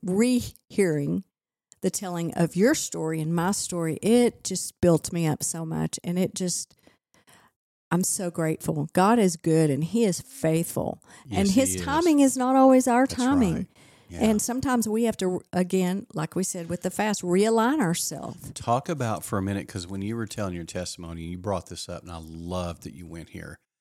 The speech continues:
Speaker 2: And I think it's something that's very helpful. We've talked about on the show, but we're gonna repeat things 'cause I never learned th-, anything the first time I hear it.
Speaker 1: That's
Speaker 2: So,
Speaker 1: true.
Speaker 2: or the tenth sometimes. But you talked about connecting the dots and not living a life of regret.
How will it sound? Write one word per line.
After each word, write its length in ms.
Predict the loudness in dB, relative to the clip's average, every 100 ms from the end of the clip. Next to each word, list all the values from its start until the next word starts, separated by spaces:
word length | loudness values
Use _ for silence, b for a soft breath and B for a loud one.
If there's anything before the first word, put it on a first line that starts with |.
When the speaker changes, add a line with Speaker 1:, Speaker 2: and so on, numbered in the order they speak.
| _ b
Speaker 2:
And 80 | -6
I 60 | -6
think 220 | -6 -8
it's 100 | -8
something 300 | -8 -10 -10
that's 140 | -10
very 260 | -8 -4 -2
helpful. 340 | -2 -2 -4
We've 200 | -2 -4
talked 220 | -4 -6 -6
about 180 | -6 -6
on 80 |
the 80 | -8
show, 260 | -8 -6 -4
but 120 | -2
we're 80 | -2
gonna 120 | -2
repeat 380 | -2 -4 -8 -6
things 260 | -8 -8
'cause 240 | -8 -8 -8 -8
I 80 |
never 240 | -6 -6 -6
learned 240 | -8 -8
th-, 160 | -10 -12
anything 360 | -10 -10 -8 -10
the 80 |
first 260 | -10 -10 -10
time 140 | -12
I 100 | -10
hear 200 | -8 -8
it. 100 | -6
Speaker 1:
That's 220 | -6 -6 -6
Speaker 2:
So, 40 |
Speaker 1:
true. 340 | -10 -10 -10 -14 -10
Speaker 2:
or 120 | -6
the 100 | -6
tenth 320 | -8 -8 -8
sometimes. 580 | -10 -12 -10 -10 -10 -10
But 300 | -2 -2 -2 B B B B B
you 100 | -12
talked 300 | -8 -10 -8
about 460 | -4 -2 -2 -4 _ _ _ _ -20 -16
connecting 540 | -8 -6 -6 -6 -6 -4
the 100 | -6
dots 500 | -4 -2 -4 -6 -12
and 140 | -10
not 240 | -6 -6
living 320 | -4 -4 -4 -6
a 40 |
life 340 | -6 -6 -8 -10
of 100 | -10
regret. 720 | -10 -10 -8 -6 -6 -10